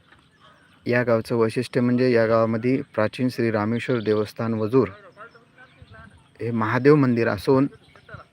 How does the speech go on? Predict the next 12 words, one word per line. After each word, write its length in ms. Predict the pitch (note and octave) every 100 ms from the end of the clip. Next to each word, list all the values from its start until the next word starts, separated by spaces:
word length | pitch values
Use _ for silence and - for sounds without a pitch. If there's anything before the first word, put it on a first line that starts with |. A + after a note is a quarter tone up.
| - _ -
हे 380 | G#2 A#2+ B2+ C3 - - - - - _ _ _ - _ _ _ -
प्राचीन 340 | A#2+ A#2 E3+ E3
मंदिर 260 | A#2 A2
आहे 340 | G#2+ G2+ B2 C3+ - - - -
आणि 200 | A2+ A#2+
या 100 | B2+
मंदिरामध्ये 760 | B2+ A#2+ B2+ B2+ C3 B2+ C#3+ - - - -
विशेष 380 | B2 - D#3 C3
अशा, 420 | A#2 B2 A#2 A#2+ - - - - - - - - _ - -
असा 240 | G#2+ A#2+ A2+
शिलालेख 560 | - B2+ D#3+ D#3 -
आहे. 200 | G2 G2+